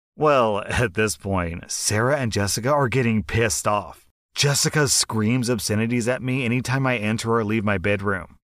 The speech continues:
Twice, she spent a half hour pounding on my door and the walls of my room. She taunts me through the door, trying to get me to open up.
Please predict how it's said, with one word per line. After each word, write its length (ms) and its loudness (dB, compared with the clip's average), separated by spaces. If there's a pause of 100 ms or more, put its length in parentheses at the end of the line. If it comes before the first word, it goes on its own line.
(220)
Twice, 600 -2
she 240 -2
spent 300 0
a 60 2
half 420 0
hour 360 0
pounding 460 -2
on 120 0
my 180 0
door 240 0
and 100 0
the 60 2
walls 260 0
of 80 0
my 120 0
room. 480 -2 (280)
She 280 -4
taunts 420 -2
me 100 -2
through 180 -4
the 100 0
door, 340 0
trying 400 -4
to 80 -2
get 140 -2
me 100 -2
to 100 2
open 300 0
up. 320 -2